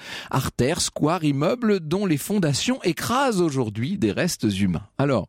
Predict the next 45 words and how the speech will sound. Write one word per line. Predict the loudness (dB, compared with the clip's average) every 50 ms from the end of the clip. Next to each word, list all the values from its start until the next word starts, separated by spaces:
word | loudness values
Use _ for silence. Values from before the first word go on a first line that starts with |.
| _ _ _ _ _ -4
essayons | -2 0 0 2 0 2 2
de | 2 2 2
les | 2
cerner, | 2 0 0 2 0 0 2 2 2 4 4 2
si | 0 0 0 0
vous | 2 2
le | 0 0
voulez, | 2 2 2 2 2 0 -2 -6 -18 -20 -20 -18 -10 -6
ces | 0 0 0
vieux | 0 2 0 0 0
cimetières | 0 -2 -2 -2 -2 0 -2 -2 -2 -2
parisiens. | -4 -4 -2 0 -2 0 0 0 2 2 2 0 -2 -4 -8 -20 -20 -12 -4
À | -4 -4
quoi | -2 0 -2 0
ressemblaient-ils ? | 0 0 0 0 0 0 2 2 0 0 0 0 0 0 -2
D'abord, | -2 -2 0 0 -2 -4 -6 -10 _ _ -6
pas | -2 -2 0
du | 2 0
tout | 0 2 2 2
aux | 4 4
nôtres, | 4 4 2 2 0 -2 -2 -4
il | -4
faut | 0 0 0
être | 0 0 -2 -2
conscient | -2 0 0 0 0 0 -2 -2 -2 -2
de | -2
ça. | -2 -2 0
Pendant | 0 0 0 0
très | 0 0 0 0
longtemps, | 0 0 0 0 0 0 0 -2 -6 _ _ _ _ _ _ _ _ _ _ _ _ _ 0
il | 2
y | 2 2
a |
eu | 0 0
très | -4 -4 -2 -2 -2
peu | 0 0 0
de | 0 0 -2 _ _ -2
tombes | -2 0 0 0 -2 -2 0 0
individuelles. | 0 2 2 2 2 2 2 2 2 2 2 2 0 0 -2 -6 -10 -20 -18 -18 -10 -2
La | -2 -2
pratique | 0 0 -2 -2 0 -2 -2 2
ne | 2 2 2
s'est | 2 2 2
généralisée, | 2 2 2 2 2 2 2 2 2 2 2 2 2 2 2 2
euh, | 0 -2